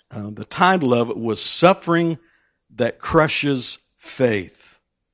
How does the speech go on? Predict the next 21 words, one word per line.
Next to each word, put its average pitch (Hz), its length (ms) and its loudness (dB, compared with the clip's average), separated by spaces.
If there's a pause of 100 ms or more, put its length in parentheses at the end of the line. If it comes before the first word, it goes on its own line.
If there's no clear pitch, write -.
(1080)
Suffering 120 640 0
That 110 160 -6
Crushes 123 560 0
Faith. 107 540 -2 (520)
And 113 140 -6
he 113 60 -2
began 156 600 0
with 120 240 -4
Mark 135 400 0
four, 117 600 -4 (580)
and 113 140 -12
let's, - 300 -10 (100)
let's 120 280 -12
look 131 220 -4
at 120 140 0
verses 117 380 -6
sixteen 131 600 -4
and 127 120 -8
seventeen. 120 840 -6 (2500)
So - 220 -10
I'm, - 320 -12